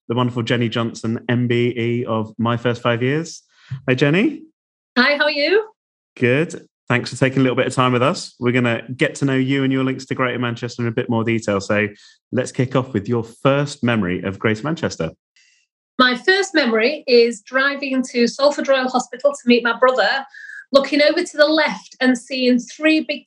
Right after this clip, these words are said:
Speaker 2: tall concrete monsters at Salford University. I don't know what it was called back then, but those monsters gave me nightmares for years. I think they're still there.
Speaker 1: Okay. What, these are, what, sta-, actual statues, are they?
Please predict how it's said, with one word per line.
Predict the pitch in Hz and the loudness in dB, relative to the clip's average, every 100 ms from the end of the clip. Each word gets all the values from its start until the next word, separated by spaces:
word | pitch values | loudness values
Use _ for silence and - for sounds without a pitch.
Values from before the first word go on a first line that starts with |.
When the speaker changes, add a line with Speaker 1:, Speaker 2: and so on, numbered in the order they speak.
| - | -2
Speaker 2:
tall | 269 262 | -2 -2
concrete | 262 285 269 - 277 269 | 0 2 2 -2 -8 0
monsters | 269 285 247 - 214 208 - - | 2 2 -2 2 4 4 -4 -4
at | 226 196 | -2 -4
Salford | - - 247 240 208 | -12 0 0 0 0
University. | 247 240 247 247 - 233 190 190 190 | 2 4 4 0 -4 -2 0 0 0
I | |
don't | 262 262 | 0 4
know | |
what | 247 | 4
it | 247 | 4
was | 202 | 0
called | - 226 214 | 2 2 2
back | 214 214 | 0 0
then, | 214 196 202 | 0 0 0
but | 214 | 0
those | 240 240 240 | 4 4 4
monsters | 240 - - - 202 196 | 0 -2 -4 0 0 0
gave | 220 214 | 0 0
me | 214 214 | 0 0
nightmares | 226 233 - 202 208 196 - | 0 -2 -2 0 0 -2 -2
for | |
years. | 208 220 214 202 190 | 4 6 6 2 -4
I | |
think | - 262 | -6 -4
they're | 247 | -4
still | - 214 202 | 0 2 4
there. | 214 202 202 _ _ _ _ - | 2 2 -6 _ _ _ _ 0
Speaker 1:
Okay. | 135 214 214 110 110 - _ _ _ _ | 2 2 0 -2 -2 -8 _ _ _ _
What, | - 127 | 0 2
these | 143 | 2
are, | 135 135 | 0 -4
what, | 113 - | -8 -2
sta-, | 127 120 - | -2 -2 0
actual | 113 - 143 | -2 0 -2
statues, | 135 160 - 92 87 | 0 -2 -2 -4 -2
are | 80 | -6
they? | 73 90 | -4 -4